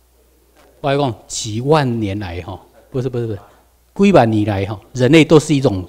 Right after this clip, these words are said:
形式，所有的人都是一个形式在存在世界上。什么形式？部落。你知道部落是什么吗？部落就是很多家庭，因为共同的水资源，还是狩猎的范围，还是种植的地方，大作会，对吧？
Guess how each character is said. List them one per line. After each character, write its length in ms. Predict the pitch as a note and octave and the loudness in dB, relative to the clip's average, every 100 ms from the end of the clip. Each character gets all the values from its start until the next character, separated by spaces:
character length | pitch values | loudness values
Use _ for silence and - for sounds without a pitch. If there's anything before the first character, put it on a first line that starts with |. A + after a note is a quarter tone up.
| - | -14
形 360 | - - A2+ B2+ | -10 -6 -2 -2
式， 300 | - D3 F#2+ - _ _ _ _ _ _ _ _ | -2 -4 -6 -12 _ _ _ _ _ _ _ _
所 260 | - E3 | -4 2
有 60 | E3 | 4
的 120 | B2+ | 4
人 200 | A#2 G2+ | 2 -2
都 140 | B2+ | -4
是 100 | C3 C3+ | -4 -4
一 60 | |
个 120 | B2 | -6
形 240 | A#2 - G2+ | -8 -8 -12
式 240 | - G#2 - _ _ _ _ _ | -10 -12 -14 _ _ _ _ _
在 200 | B2 G#2+ - _ | -6 -6 -10 _
存 240 | - G2 | -12 -10
在 160 | A2 G2+ | -10 -12
世 140 | - | -10
界 120 | G2 | -10
上。 140 | G2 F#2+ | -10 -14
什 120 | - | -8
么 80 | A#2 | -4
形 140 | A#2+ A#2 | -2 -2
式？ 100 | A2+ | -4
部 260 | - C#3 | -2 0
落。 280 | C3 A2 E2 _ _ _ _ _ _ _ _ | 2 0 -4 _ _ _ _ _ _ _ _
你 100 | - | -4
知 80 | A#2 | 0
道 80 | D3+ | 0
部 200 | D3+ D3+ | 2 4
落 140 | C#3+ | 4
是 100 | C3 | 2
什 100 | A#2+ | -2
么 140 | G2+ F2 | -6 -6
吗？ 120 | F#2+ _ _ _ - | -12 _ _ _ -2
部 100 | E3 | 0
落 100 | D3+ | 2
就 120 | D#3 | 0
是 80 | C#3 | -2
很 120 | B2 | -2
多 160 | B2 | 0
家 220 | B2 C3 B2 | 0 -2 -8
庭， 260 | - F2+ G2 _ _ _ _ | -10 -12 -14 _ _ _ _
因 140 | D3 | -4
为 120 | D3 B2+ | -4 -2
共 240 | - C#3+ | 0 0
同 180 | A#2 A2+ | 0 -2
的 100 | A2 | -4
水 240 | - G2 | -4 -8
资 260 | F#2+ - B2+ | -8 -6 -4
源， 280 | G2 F2 G2+ | -4 -6 -12
还 120 | - | -16
是 160 | A2 - | -14 -14
狩 280 | - - A#2+ | -10 -6 -4
猎 140 | A#2+ | -4
的 80 | G#2 | -4
范 240 | G2 A#2 | -6 -8
围， 200 | F#2+ F#2 | -8 -10
还 100 | F2+ | -10
是 100 | A2 | -10
种 260 | A2 - B2 | -8 -6 -6
植 140 | - | -6
的 80 | G#2 | -10
地 200 | G#2 A2 | -8 -8
方， 220 | G#2 G2+ A2+ | -6 -8 -8
大 160 | - A#2+ | -2 -2
作 180 | A2+ G#2+ | 0 -4
会， 160 | A#2 F2 | -4 -6
对 120 | A#2 | -4
吧？ 140 | G#2+ | -4